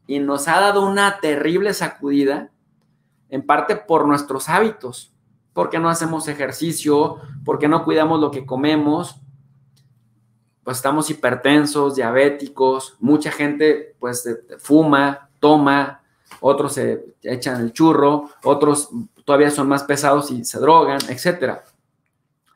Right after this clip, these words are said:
Dice Roberto, "Veo tristemente que la gente está au-, autoabandonada.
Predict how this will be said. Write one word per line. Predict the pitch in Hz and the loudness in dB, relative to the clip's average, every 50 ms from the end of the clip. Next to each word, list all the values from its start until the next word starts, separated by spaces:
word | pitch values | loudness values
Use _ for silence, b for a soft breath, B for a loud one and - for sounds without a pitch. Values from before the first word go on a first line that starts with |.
| _ _ _ _ _ _ _ _ _ _ _ _ _ _ _ _ _ _ _ 131 | _ _ _ _ _ _ _ _ _ _ _ _ _ _ _ _ _ _ _ -20
Dice | 123 143 139 160 156 - - 170 | -14 -8 -6 -6 -4 -4 -4 -2
Roberto, | 160 156 151 160 165 - - 160 147 143 | 2 4 4 4 2 2 0 0 2 6
"Veo | 147 160 175 165 | 6 4 4 4
tristemente | 190 190 185 - - 196 170 147 139 139 135 - | 0 -2 -2 -2 -2 2 2 2 2 2 0 0
que | - | 0
la | 151 135 | 0 0
gente | 131 139 135 135 | 0 -2 -4 -4
está | - - - 147 | -4 -2 2 2
au-, | 147 147 - | 2 4 4
autoabandonada. | - 139 147 147 147 135 127 127 127 123 120 123 123 123 131 160 175 131 - - - _ _ | 4 2 2 2 2 2 2 2 2 0 0 -2 -2 0 0 0 0 -2 -4 -8 -14 _ _